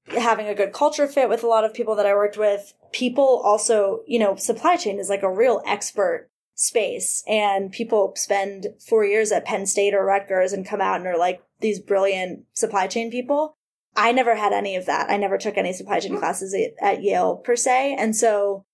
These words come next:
it wasn't a good fit, but I learned so much, and I would never have been able to get into the sustainability space from outside otherwise. And so basically on day one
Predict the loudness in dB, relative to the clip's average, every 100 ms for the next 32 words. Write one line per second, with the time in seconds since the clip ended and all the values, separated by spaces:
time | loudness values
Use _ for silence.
0 | _ 0 0 -2 0 2 2 0 0 0
1 | 0 2 2 2 2 0 -2 -6 -2 0
2 | 2 0 0 0 0 0 -4 -6 _ _
3 | _ 0 0 2 0 0 -4 -8 -6 0
4 | 2 2 2 0 2 2 0 -2 -2 0
5 | 0 -2 -2 0 0 -4 _ _ 0 2
6 | 2 0 -2 -2 -2 -2 -2 -2 -2 -2
7 | 0 2 2 0 0 0 0 -2 -6 -8
8 | -8 -2 -2 0 -2 -2 0 0 2 0
9 | -4 -4 0 0 0 0 -2 -4 -2 2
10 | 2 0 0 0 2 0 0 2 0 0
11 | -4